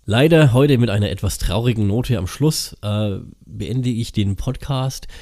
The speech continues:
Wir hören uns in zwei Tagen. Da werde ich euch etwas über eine andere Band erzählen, nicht über Queen, aber auch eine große britische Rockband, von der noch nie jemand etwas gehört hat.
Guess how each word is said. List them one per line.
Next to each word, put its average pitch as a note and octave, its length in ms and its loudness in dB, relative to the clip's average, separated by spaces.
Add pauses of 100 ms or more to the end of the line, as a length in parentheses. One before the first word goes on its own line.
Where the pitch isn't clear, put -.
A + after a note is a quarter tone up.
(160)
Wir F#2+ 160 0
hören D#3 120 4
uns D3 140 2
in F2+ 100 -4
zwei - 220 -6
Tagen. G#3 480 -6 (540)
Da G#2+ 140 -4
werde E3+ 220 0
ich A2+ 180 -4
euch - 500 -4
etwas - 760 -6 (100)
über G#2+ 760 0
eine G#2 480 0
andere D#3 280 4
Band C3+ 280 2
erzählen, C3+ 560 2
nicht C3+ 140 4
über A2+ 180 0
Queen, D#3+ 300 0
aber G#2+ 220 -2
auch C#3 160 -6
eine A2 300 0
große B2+ 380 -2
britische C3+ 480 0
Rockband, A#2+ 420 -4
von G#2 140 -2
der F#2+ 100 -2
noch F2 120 -2
nie A#2+ 160 0
jemand G2+ 240 -4
etwas - 220 -10
gehört A#2+ 260 -8
hat. - 120 -12